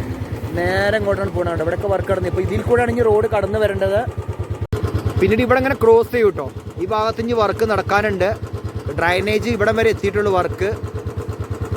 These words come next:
കണ്ടോ, ഇവിടെ നിന്നാണ് ഇങ്ങനെ റോഡ് കടന്നു വരുന്നത് കേട്ടോ, ഈ ഭാഗം. പിന്നെ ഈ ഭാഗം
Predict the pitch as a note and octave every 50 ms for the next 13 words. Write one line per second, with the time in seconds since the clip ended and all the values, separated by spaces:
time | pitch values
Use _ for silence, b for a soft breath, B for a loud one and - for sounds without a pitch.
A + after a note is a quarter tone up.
0 | - - E3+ F3+ F#3 F#3+ G3+ G#3+ A#3+ B3 B3 B3 A#3+ A#3+ B3 A#3+ B3 B3 A#3+ A3
1 | G#3 G#3 A3 G#3+ A3 G3 F#3 F#3+ G3+ G3+ F#3+ E3+ E3 E3+ D#3+ D3+ - - - -
2 | - - - - - - - - - - - - - - - - - - - -
3 | - - - - - - - G3+ G#3+ G3 F#3 E3+ D#3+ D#3 - - - - - -
4 | - - - - - - - F#3+ G#3+ A3+ B3+ C#4 C#4 C4 B3+ B3+ B3 C4